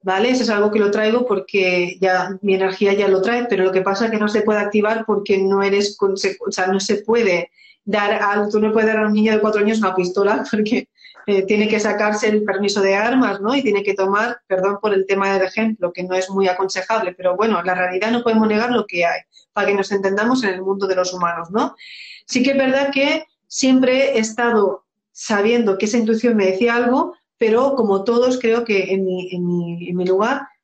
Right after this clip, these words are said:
pues se negó, se ocultó, me cerré, ¿sí? Entonces, eh, ya no, no tenía activo latente, hasta que la coherencia de mi ser, de mi totalidad, de mi sanación y de seguir progresándome en mérito propio,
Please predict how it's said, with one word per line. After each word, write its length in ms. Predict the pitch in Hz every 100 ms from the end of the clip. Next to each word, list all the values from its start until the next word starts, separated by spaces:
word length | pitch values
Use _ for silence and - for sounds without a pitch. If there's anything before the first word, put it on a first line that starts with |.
| _
pues 160 | 202 190
se 100 | 202
negó, 400 | 180 190 208 208
se 140 | 208
ocultó, 640 | 202 185 185 208 214 214 208
me 160 | 185
cerré, 560 | 185 185 196 196 202 - _ _ _
¿sí? 440 | - 208 269 - -
Entonces, 500 | _ 202 214 226 226 208
eh, 420 | 202 185 185 185
ya 100 | 214
no, 100 | 214 214
no 200 | 202 196
tenía 380 | 190 196 185 190
activo 440 | 180 - 214 196
latente, 540 | 185 175 226 220 175 175 - -
hasta 400 | 202 208 208 208
que 340 | 208 220 220 214
la 400 | 202 196 180 185 - _ _ _ _ _
coherencia 540 | 220 208 226 240 247 214
de 120 | 202
mi 100 | 190
ser, 260 | 208 220
de 120 | 208 190
mi 140 | 180
totalidad, 640 | 180 175 180 180 208 214
de 100 | 202
mi 120 | 190
sanación 800 | 185 185 175 175 220 220 220 220 220 _
y 160 | 220 208
de 440 | 208 190 180 185 - _ _ _ _ -
seguir 600 | - 196 196 240 240 -
progresándome 1080 | 202 190 185 185 247 247 233 190 185 180 185
en 260 | 185 185
mérito 380 | 196 214 226 226
propio, 480 | 233 247 247 294